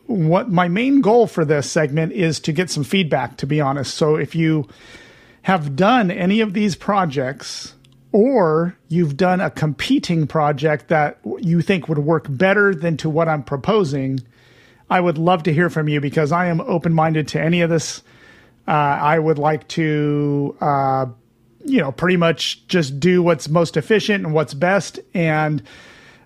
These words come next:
all three of these projects are just kind of on preliminary research that I've done. So please send us, send me feedback, and you can do that at, uh, podcast at pixelgaiden dot com via email.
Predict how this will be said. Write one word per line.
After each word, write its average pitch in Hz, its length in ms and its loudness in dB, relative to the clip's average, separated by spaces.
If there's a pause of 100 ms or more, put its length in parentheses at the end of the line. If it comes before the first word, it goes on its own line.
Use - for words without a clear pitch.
(320)
all 208 220 2
three 190 220 2
of 190 40 4
these 190 140 0
projects 170 380 0
are 170 40 0
just 156 220 -2
kind 175 160 0
of 160 80 0
on 151 120 0
preliminary 160 520 0
research 151 680 -2
that 147 140 0
I've 135 280 -2
done. 131 600 0
So 147 540 0 (480)
please 220 380 2
send 190 180 2
us, 165 160 0
send 180 240 0
me 165 80 2
feedback, 151 460 0
and 160 100 0
you 156 60 0
can 160 120 0
do 170 140 2
that 170 240 4
at, 151 460 0
uh, 143 180 0
podcast 160 560 0
at 180 80 -6
pixelgaiden 151 540 -2
dot 147 180 -4
com 156 300 0
via 143 180 -2
email. 175 560 -2